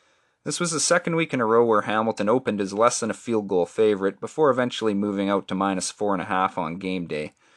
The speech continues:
and needless to say, they again covered both numbers, though this one was not a sweat in the least. All right, moving along to what's in front of us, we have a battle of undefeated teams on hand for Thursday night, with Edmonton visiting the Winnipeg Blue Bombers.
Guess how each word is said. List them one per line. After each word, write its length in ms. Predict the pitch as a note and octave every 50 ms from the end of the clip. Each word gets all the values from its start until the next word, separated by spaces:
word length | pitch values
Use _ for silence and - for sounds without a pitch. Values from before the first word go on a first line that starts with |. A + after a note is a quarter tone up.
| _ _ _
and 140 | - A2+ A#2+
needless 400 | C3 C#3 C#3+ C#3 C#3 C3 C3 -
to 80 | - A2+
say, 300 | - - C3 C3 C#3+ D3
they 180 | B2+ A#2 A2+
again 380 | A2 G#2 G2+ A2 A2+ A2+ A2 G#2+
covered 340 | - A#2+ A2+ A#2 G#2+ G#2 F#2+
both 240 | G2 F#2 F2+ -
numbers, 480 | - F#2+ F2+ F2+ F#2 F2+ F2 F#2 - -
though 160 | - F#2 F#2+
this 240 | G2 A#2 A#2 - -
one 160 | A#2 A2+ G#2+
was 160 | F2+ F2 F#2+
not 240 | F#2+ F#2+ G2 G2+ F#2+
a 60 | -
sweat 460 | - - - - - G#2 G2+ G2+ - -
in 180 | - G#2 G2+
the 100 | F#2 E2
least. 460 | E2 F#2+ F#2+ E2+ - - - - - _ _ _ _ _ _ _ _ _ _ _ _ _ _ _ _ _ _ - - _ _ _ _ _ _ -
All 280 | B3 G#3 E3 D3 C3+
right, 240 | C#3 E3 G#3+ - -
moving 320 | F#3 E3+ E3+ D3 C3+ C3+ C3
along 300 | B2+ C3 B2+ B2+ C3 B2
to 100 | - B2+
what's 240 | B2+ B2 B2 -
in 100 | B2 A2+
front 300 | G2+ - - C3 B2 B2
of 80 | A#2+ B2+
us, 340 | D3+ F#3+ G3 - - - -
we 80 | C3+
have 160 | C3+ C3+ C3 B2
a 60 | A2+
battle 340 | G#2 C3 C3+ C#3 C#3 C3+ B2+
of 100 | A#2+ B2
undefeated 540 | C#3 C#3+ C3+ C3 - - C#3+ C3+ A#2+ A2+
teams 340 | - - D3 D3+ C#3+ B2+ A#2
on 180 | A#2 A2 G#2+ A2
hand 280 | A#2 A2 A2 A2 A2
for 140 | - - G#2
Thursday 440 | - - B2 A#2+ A#2+ A2 - G#2+ G#2
night, 280 | G2 G#2 A#2 C#3+ - -
with 160 | - A#2 G#2 G#2
Edmonton 440 | G#2+ A2+ A2+ A2 - G#2+ G#2+ G#2
visiting 400 | G#2 A2 A2 A#2+ G#2+ A2 A2 G#2+
the 80 | G2 F#2+
Winnipeg 500 | F#2+ G#2+ A2+ A2+ - A2+ G#2+ G2+ G2+ G2
Blue 160 | A2 A#2 A2+
Bombers. 560 | G2 F#2+ E2+ E2+ D#2+ D#2 D#2 D#2 D#2 - -